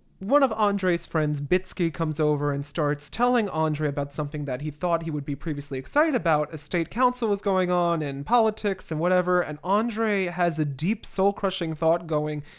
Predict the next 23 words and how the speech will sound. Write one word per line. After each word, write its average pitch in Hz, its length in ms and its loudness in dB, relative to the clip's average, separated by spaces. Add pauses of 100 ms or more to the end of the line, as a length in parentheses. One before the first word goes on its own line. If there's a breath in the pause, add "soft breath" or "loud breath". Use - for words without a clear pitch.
(320 loud breath)
"What 151 260 -2
does 311 280 0
any 185 200 -4
of 208 100 -4
this 208 200 0
even 202 340 -2
matter? 151 460 -4
It's - 240 -8
not 208 220 0
gonna 202 100 -2
make 185 220 -4
me 160 100 0
happy 147 400 -4
in 135 120 -8
the 135 60 -6
long 165 300 -4
run 147 160 -6
of 143 120 -10
things, 147 380 -8
so 160 800 -4
I'm 156 200 -10
kind 196 420 -6
of 240 160 -4